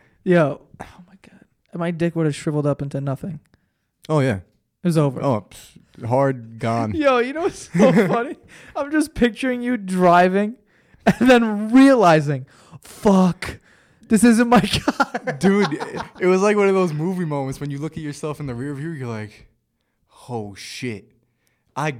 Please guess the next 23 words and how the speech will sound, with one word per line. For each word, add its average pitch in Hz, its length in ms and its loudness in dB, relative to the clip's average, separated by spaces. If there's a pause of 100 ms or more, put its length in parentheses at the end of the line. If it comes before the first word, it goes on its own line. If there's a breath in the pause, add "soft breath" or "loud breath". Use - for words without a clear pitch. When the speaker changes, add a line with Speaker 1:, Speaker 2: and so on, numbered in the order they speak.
(120)
Speaker 2:
this 170 220 -4
isn't 160 180 -6
my 196 240 0
car." 156 380 -2
Like, 160 120 0
"Oh, 190 120 2
I 202 140 4
got 262 160 2
something 190 240 -4
to 160 100 -4
do." 190 160 -4
Like, 135 160 -4
you 180 100 0
have 180 140 2
that, 147 260 0
that 139 220 0
realization 147 760 0
of 113 100 -6
yourself. 113 400 -2
Speaker 1:
Oh - 20 -4
my 147 140 -8
God, 165 560 -2
dude. 156 380 -6